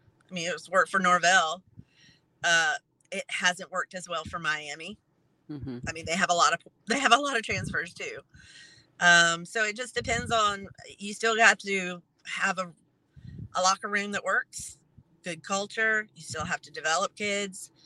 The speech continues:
Speaker 1: So I don't think it's something that's just a simple answer.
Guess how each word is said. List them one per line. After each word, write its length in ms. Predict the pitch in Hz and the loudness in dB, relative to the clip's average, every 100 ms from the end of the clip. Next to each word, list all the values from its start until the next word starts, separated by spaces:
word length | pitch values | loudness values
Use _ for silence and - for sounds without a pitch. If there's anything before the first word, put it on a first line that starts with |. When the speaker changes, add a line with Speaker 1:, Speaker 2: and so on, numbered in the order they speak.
| - - - - | -20 -20 -20 -18
Speaker 1:
So 480 | - 190 170 170 156 185 | 0 6 8 6 2 0
I 60 | |
don't 240 | 185 196 175 | 0 -2 -4
think 160 | 190 | -10
it's 140 | 220 - | -10 -10
something 260 | 190 185 | -10 -8
that's 240 | 175 151 - | -8 -8 -10
just 320 | 170 165 - | -8 -8 -4
a 320 | 165 156 151 - _ _ _ _ _ _ - - _ _ | 0 0 -2 -8 _ _ _ _ _ _ -20 -20 _ _
simple 400 | - - 190 170 | -8 -4 -2 -2
answer. 540 | 151 147 - 135 123 | -4 -6 -8 -8 -8